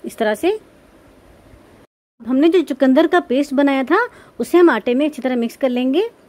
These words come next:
तो अब बिल्कुल क्लीन हैंड से हम अपने इसको, आटे को मसल लेते हैं अच्छी तरह से, ताकि चुकंदर अच्छी तरह मिक्स हो जाए। देखिए अब इसे कितना कलर सुंदर हो गया है इसका।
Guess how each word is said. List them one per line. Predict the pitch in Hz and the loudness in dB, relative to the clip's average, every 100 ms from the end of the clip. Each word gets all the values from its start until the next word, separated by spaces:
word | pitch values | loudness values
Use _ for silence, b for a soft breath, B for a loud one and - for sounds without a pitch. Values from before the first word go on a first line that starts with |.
| _ _ _ _ _ _ _ _ _ _ _ - - - - - - - - - _ _ _ | _ _ _ _ _ _ _ _ _ _ _ -20 -20 -20 -20 -20 -20 -20 -20 -20 _ _ _
तो | 247 | -10
अब | |
बिल्कुल | 214 262 349 339 | -4 0 2 2
क्लीन | 294 339 359 | 4 6 6
हैंड | 311 247 240 | 4 0 -2
से | 294 359 | -2 2
हम | 349 262 | 2 0
अपने | 208 254 381 - B B B - | -4 -2 -2 -4 B B B -14
इसको, | - 330 | -4 0
आटे | 269 208 240 | 0 0 -2
को | 311 | 0
मसल | 269 277 277 | 0 0 0
लेते | 285 311 | 0 0
हैं | 311 | 0
अच्छी | - | 0
तरह | 320 302 | -2 0
से, | 359 | -2
ताकि | 302 269 254 | -2 -4 -6
चुकंदर | 262 285 285 | -4 0 0
अच्छी | 277 | 0
तरह | 302 285 | 0 0
मिक्स | 294 294 | 0 0
हो | |
जाए। | 311 277 | 0 0
देखिए | 262 349 440 B B B - | -2 -2 -2 B B B -4
अब | 233 | -2
इसे | 339 | -2
कितना | 294 247 294 | -2 0 0
कलर | 269 294 | 0 0
सुंदर | 269 247 254 | 0 0 0
हो | |
गया | 233 240 | 0 0
है | |
इसका। | 240 - | 0 -2